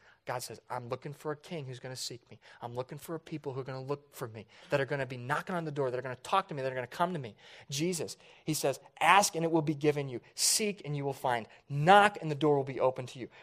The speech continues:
For everyone who asks receives. He who seeks finds. And to him who knocks, the door will be open to you."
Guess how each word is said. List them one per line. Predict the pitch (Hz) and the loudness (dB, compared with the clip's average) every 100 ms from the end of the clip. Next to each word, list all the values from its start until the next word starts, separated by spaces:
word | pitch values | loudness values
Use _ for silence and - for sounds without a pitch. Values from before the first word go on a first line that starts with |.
| - | -2
For | - 160 | 0 2
everyone | 185 220 247 185 151 | 4 6 8 8 8
who | 151 143 | 4 2
asks | 135 127 - - - | 4 4 2 -6 -10
receives. | 135 120 - 123 104 - - | -8 -6 -6 -8 -12 -14 -18
He | - 247 | -8 -4
who | 220 202 | -2 -2
seeks | - 196 165 - | -2 -4 -4 -8
finds. | - 151 135 110 - - - | -4 -2 0 -2 -8 -20 -12
And | - 139 | -8 -4
to | |
him | 131 190 190 | -2 -2 -2
who | 156 | -4
knocks, | 135 135 139 - | -2 -2 -2 -8
the | 127 | -12
door | 123 139 175 | -8 -6 -4
will | 156 | -6
be | 139 131 | -8 -10
open | 139 139 127 | -8 -8 -10
to | 110 110 | -14 -16
you." | 98 | -16